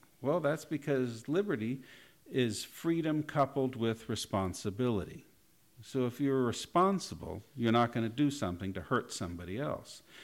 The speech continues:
But you have the freedom to do things you want to do as long as it does not harm other people. And, and that's my definition of liberty. And that's what the driving force behind,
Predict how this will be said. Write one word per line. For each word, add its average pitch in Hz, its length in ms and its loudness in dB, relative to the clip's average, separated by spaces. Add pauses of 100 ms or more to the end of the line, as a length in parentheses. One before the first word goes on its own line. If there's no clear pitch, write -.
(180)
But 123 140 2
you 127 80 4
have 120 180 2
the 110 80 -6
freedom 139 440 2
to 104 100 -8
do 110 180 0
things 101 360 -2
you 95 100 -4
want 131 300 0
to 107 100 -4
do 90 260 -6
as 92 140 -8
long 95 240 -2
as 87 120 -8
it 90 120 -6
does 98 180 -6
not 92 220 -4
harm 90 440 -6
other 87 200 -10
people. - 500 -8
And, 104 200 -4
and 123 220 0
that's 135 440 -4
my 107 160 2
definition 87 680 -8
of 90 100 -16
liberty. - 460 -16 (880)
And 143 180 6
that's 147 300 6
what 120 220 4 (340)
the 107 200 -4
driving 113 480 6
force 110 380 0
behind, 98 600 -4